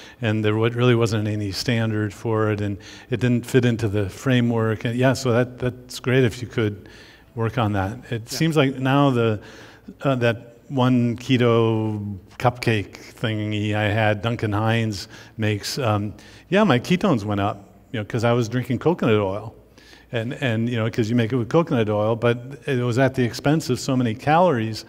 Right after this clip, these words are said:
Speaker 1: and I wanted two, and then three, does it then become a trigger food like fat bombs are to a lot of people, so you wanna just kinda stay away?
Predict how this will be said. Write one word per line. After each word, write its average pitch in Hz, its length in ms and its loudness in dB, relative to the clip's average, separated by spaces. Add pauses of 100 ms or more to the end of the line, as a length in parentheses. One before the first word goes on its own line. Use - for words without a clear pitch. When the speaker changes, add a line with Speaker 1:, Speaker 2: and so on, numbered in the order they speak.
(680)
Speaker 1:
and 135 180 2
I 131 100 4
wanted 127 360 2
two, 135 420 2 (560)
and 113 120 0
then 113 140 2
three, 135 500 4 (240)
does 117 180 0
it 120 140 -2
then 131 160 4
become 123 300 2
a 110 60 0
trigger 139 360 4
food 113 640 0
like 107 440 -4
fat 127 380 2
bombs 110 420 2
are 110 140 0
to 117 140 -4
a 107 40 0
lot 104 200 2
of 98 100 -6
people, 104 480 -4 (200)
so - 120 -8
you 107 80 0
wanna 110 160 0
just 107 180 -4
kinda 107 220 0
stay 113 260 -2
away? 107 420 0